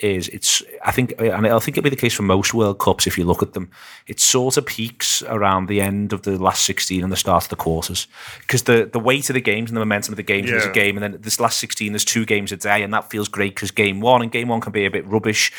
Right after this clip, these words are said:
Speaker 1: but then game two, therefore, law of averages might be really, really good. And then what happens is the game sort of,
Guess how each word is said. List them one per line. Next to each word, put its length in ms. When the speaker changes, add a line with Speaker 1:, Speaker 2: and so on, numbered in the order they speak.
Speaker 1:
but 140
then 120
game 220
two, 240
therefore, 420
law 220
of 80
averages 400
might 160
be 80
really, 240
really 160
good. 280
And 120
then 120
what 100
happens 220
is 80
the 80
game 220
sort 240
of, 200